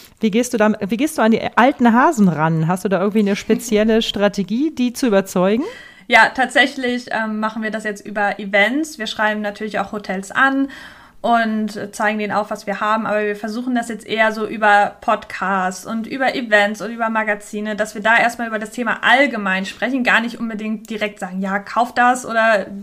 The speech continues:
Speaker 2: das ist gar nicht so meine größte Intention, sondern erstmal nur auf das Thema aufmerksam machen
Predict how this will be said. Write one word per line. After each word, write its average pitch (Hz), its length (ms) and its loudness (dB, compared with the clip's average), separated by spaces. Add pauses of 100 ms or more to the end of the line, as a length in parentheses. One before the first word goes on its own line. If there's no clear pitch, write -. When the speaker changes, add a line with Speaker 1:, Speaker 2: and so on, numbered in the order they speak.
(100)
Speaker 2:
das 226 180 -4
ist - 120 -12
gar 214 160 4
nicht 240 120 -2
so 220 80 -8
meine 214 400 0
größte 247 380 -4
Intention, 220 400 -8
sondern 208 240 -4
erstmal 240 320 -4
nur 220 180 2
auf 226 100 -4
das 240 120 -12
Thema 226 420 2
aufmerksam 226 500 -2
machen 233 400 -2